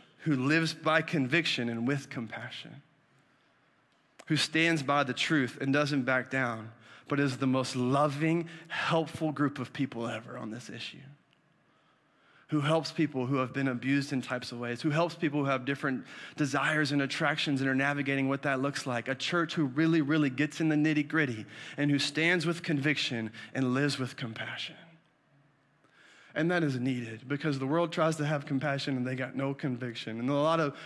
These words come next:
Christian people live by conviction. They're not exercising any compassion. And may we be what Jesus was, a friend of sinners. And may we have conviction and live by compassion. Y'all with me on that?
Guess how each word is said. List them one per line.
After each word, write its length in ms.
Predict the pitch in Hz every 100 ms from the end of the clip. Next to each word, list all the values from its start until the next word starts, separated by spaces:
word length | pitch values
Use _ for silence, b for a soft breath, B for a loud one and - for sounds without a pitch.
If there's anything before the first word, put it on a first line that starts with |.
| B
Christian 320 | - 160 170
people 280 | 156 147 151
live 220 | 147 160
by 140 | 147 143
conviction. 520 | 165 147 151 - 143
They're 120 | 143
not 180 | 151 139
exercising 640 | 143 151 135 139 135 135
any 160 | 131 127
compassion. 680 | 127 123 127 120 117 117 113 B B
And 120 | 139
may 120 | 139 139
we 140 | 135
be 260 | 127 143 160
what 180 | 143
Jesus 500 | 117 139 147 135 120
was, 200 | 123 120
a 40 | 117
friend 320 | - 139 139
of 140 | 123
sinners. 460 | - 135 135 120 117
And 100 | 123
may 140 | 127
we 140 | 131 135
have 300 | 131 143 143
conviction 600 | 156 123 127 - 123 117 B B -
and 160 | 127
live 280 | 120 127 113
by 160 | 120 117
compassion. 580 | 123 110 120 120 113
Y'all 180 | 117 127
with 220 | 131 139
me 80 | 143
on 160 | 147 147
that? 220 | 160 156